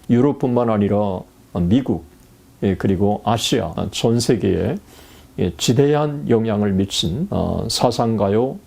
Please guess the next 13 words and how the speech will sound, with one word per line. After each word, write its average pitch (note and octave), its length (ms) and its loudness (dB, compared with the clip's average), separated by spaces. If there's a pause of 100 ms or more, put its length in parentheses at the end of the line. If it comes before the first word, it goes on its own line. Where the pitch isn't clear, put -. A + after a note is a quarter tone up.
(160)
어, F#2 160 -2 (100)
개혁자요, A#2+ 920 -2 (840)
또, C#3 460 2
어, F#2+ 460 0 (120)
참 A2 400 -2 (320)
신학자요. C3+ 920 -2 (580)
그러면서도, C#3 880 2 (120)
어, G2 440 0 (140)
일관되게, A2 840 0 (800)
예, B2+ 160 2
제네바를 D#3 680 2 (220)
개혁의 A2+ 420 2
중심, G#2 500 -2